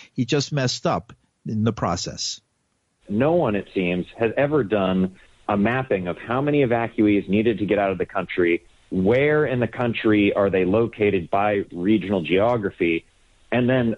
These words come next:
Speaker 2: plan and match supply and demand the demand of evacuees relative to the supply of transport that can evacuate them and do a controlled extraction using all of the regional bases that existed when we had control over them.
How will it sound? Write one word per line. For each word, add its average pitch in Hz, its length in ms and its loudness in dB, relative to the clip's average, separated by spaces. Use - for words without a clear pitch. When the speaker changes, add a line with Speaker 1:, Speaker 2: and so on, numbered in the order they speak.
Speaker 2:
plan 123 760 -2
and 101 180 2
match 135 440 -2
supply 113 420 -2
and 110 120 0
demand 101 540 0
the 101 340 2
demand 113 580 0
of 101 140 0
evacuees 101 840 2
relative 110 500 0
to - 60 -18
the 101 120 -2
supply 110 480 -2
of 95 100 -6
transport 113 640 -4
that 98 120 -8
can 95 120 -10
evacuate 95 680 -2
them 90 220 -4
and 117 180 0
do 123 140 4
a 120 40 0
controlled 131 1040 0
extraction 113 800 -2
using 135 460 2
all 131 280 2
of 110 100 -4
the 117 80 0
regional 117 480 2
bases 104 560 2
that 98 120 2
existed 107 500 0
when 104 140 2
we 101 100 2
had 110 260 -4
control 139 360 0
over 113 180 -2
them. - 140 -18